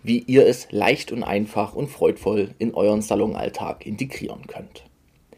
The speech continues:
Die aktuelle Situation, die wir vor uns haben, hab's vor uns im Logbuch gesagt, heute ist der zwölfte April, ist, dass die Bestellbücher in dem ein oder anderen Salon,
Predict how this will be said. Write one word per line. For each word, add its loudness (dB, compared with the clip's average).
Die 10
aktuelle 8
Situation, 6
die -4
wir 4
vor 8
uns -2
haben, -6
hab's -8
vor 2
uns 2
im 2
Logbuch 2
gesagt, 2
heute 6
ist -2
der 2
zwölfte 6
April, 6
ist, 2
dass 2
die 0
Bestellbücher 2
in -2
dem -2
ein 0
oder -4
anderen -2
Salon, 0